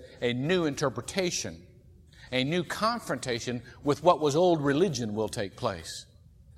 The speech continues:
But what he's saying is, I want to be honest with you,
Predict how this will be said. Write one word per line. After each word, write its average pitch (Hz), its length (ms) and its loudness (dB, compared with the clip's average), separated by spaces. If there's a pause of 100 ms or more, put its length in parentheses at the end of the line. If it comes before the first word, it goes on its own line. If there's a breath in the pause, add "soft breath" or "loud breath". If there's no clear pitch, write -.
(580 soft breath)
But 139 100 2
what 240 180 6
he's 269 140 0
saying 214 360 -2
is, 208 180 0
I 202 60 -2
want 208 140 -2
to - 20 -2
be 185 140 -2
honest 190 340 -4
with 104 220 -10
you, 73 160 -12